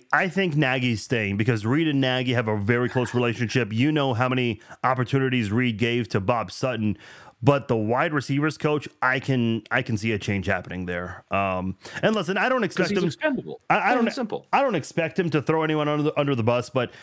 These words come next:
Speaker 1: people were kind of upset by Andy Reid's comments when he said, "Yeah, you know, Connor Embry's done a great job because look at Rashee Rice." It's like, well, I guess one out of eight is a,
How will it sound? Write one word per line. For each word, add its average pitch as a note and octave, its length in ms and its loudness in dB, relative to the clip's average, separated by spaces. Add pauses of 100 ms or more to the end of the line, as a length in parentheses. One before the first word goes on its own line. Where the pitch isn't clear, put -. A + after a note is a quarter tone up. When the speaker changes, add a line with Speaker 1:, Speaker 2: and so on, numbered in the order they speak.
(120)
Speaker 1:
people A3+ 280 4
were D#3 180 2
kind D#3 160 2
of C#3 80 0
upset C3+ 280 -2
by C3+ 120 2
Andy C3 320 0
Reid's B2 240 0
comments B2+ 340 2
when B2+ 140 0
he A#2+ 80 0
said, C#3 320 -4
"Yeah, C#4+ 240 2
you F3 180 0
know, F3+ 140 0
Connor G#3 280 0
Embry's F#3+ 300 -2
done F#3 120 0
a F#3 40 -2
great F3 220 0
job G#3+ 280 0
because D3+ 360 0
look B2+ 240 -2
at F#3+ 80 -2
Rashee F3 340 0
Rice." F3 300 0
It's - 80 -8
like, C#3+ 180 -2
well, F#3+ 380 -2 (400)
I C#3 100 2
guess F3 180 -2
one F#3 200 0
out F3 100 0
of D3+ 100 0
eight E3+ 240 -2
is C#3+ 160 0
a, D3 240 0